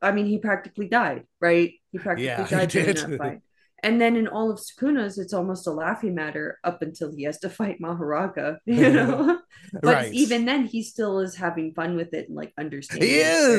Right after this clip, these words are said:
Speaker 1: character.
Speaker 2: He's just having the best time, man.
Speaker 1: Yeah,
Speaker 2: It's
Speaker 1: but, like,
Speaker 2: awesome.
Speaker 1: for Yuji, then it goes back to Yuji, and he's struggling with Mahito, right? Like,
Speaker 2: Mm-hmm.
Speaker 1: it's even then in that difference of capabilities, is it very clear as to, like,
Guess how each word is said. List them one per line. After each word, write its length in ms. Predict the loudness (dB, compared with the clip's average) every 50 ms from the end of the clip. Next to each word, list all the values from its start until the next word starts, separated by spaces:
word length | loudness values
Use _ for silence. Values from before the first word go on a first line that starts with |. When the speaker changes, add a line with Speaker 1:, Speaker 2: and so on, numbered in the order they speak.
| 4 2 -2
Speaker 1:
character. 140 | -2 -2
Speaker 2:
He's 100 | -2 -2
just 120 | -2 2 2
having 200 | 2 2 4 2
the 60 | 0
best 340 | 2 2 0 0 0 -2 -4
time, 320 | -6 -6 -4 -6 -6 -6
man. 200 | -6 -6 -4 2
Speaker 1:
Yeah, 360 | 4 4 4 4 4 2 -4
Speaker 2:
It's 100 | -6 -4 0
Speaker 1:
but, 160 | 0 0 2
like, 140 | 2 0 0 0
Speaker 2:
awesome. 120 | -4 -6
Speaker 1:
for 140 | -4 -4 -4
Yuji, 520 | -2 -2 -2 -2 -2 -2 -2 -2 -2 0 0
then 140 | 0 -2
it 60 | -2 -2
goes 200 | -2 -4 -4 -2
back 260 | -4 -6 -6 -6 -10
to 60 | -10
Yuji, 400 | -8 -6 -6 -8 -8 -12 -12 -12
and 100 | -10 -12
he's 180 | -12 -12 -12 -12
struggling 520 | -10 -8 -8 -8 -8 -8 -10 -10 -10 -10
with 120 | -12 -12 -8
Mahito, 600 | -8 -6 -6 -6 -6 -8 -10 -12 -14 -16 -16 -16 _ -12
right? 320 | -6 -4 -4 -4 -4 -6 -4
Like, 160 | -4 -2 -2
Speaker 2:
Mm-hmm. 100 | -4 -4
Speaker 1:
it's 380 | -6 -6 -6 -6 -14 -20 -20 _ _ _ _ _ _ _ _ _ _
even 560 | -4 -2 -2 0 0 0 0 0 -2 -4 -6 -4
then 540 | -2 -2 0 0 0 -2 -2 -2 -4 -4 -6 -8 _ _ _ -6
in 300 | -4 -4 -2 -2 -2 -2
that 280 | -2 -2 -4 -4 -2 -2
difference 560 | -2 -2 -2 -4 -6 -6 -6 -6 -8 -14 -12 -8
of 220 | -6 -6 -6 -8
capabilities, 1040 | -10 -6 -6 -6 -6 -8 -8 -4 -2 -2 -2 -2 -4 -6 -8 -8 -8 -10 -12 -16 -12 -4
is 160 | -4 -2 -2 -2
it 160 | -6 -6 -4
very 260 | -2 0 0 0 -2
clear 540 | -4 _ -6 -4 -2 -2 -2 -2 -4 -6 -8 -8
as 280 | -6 -6 -8 -8 -8
to, 120 | -10 -10 -8
like, 260 | -8 -8 -10 -10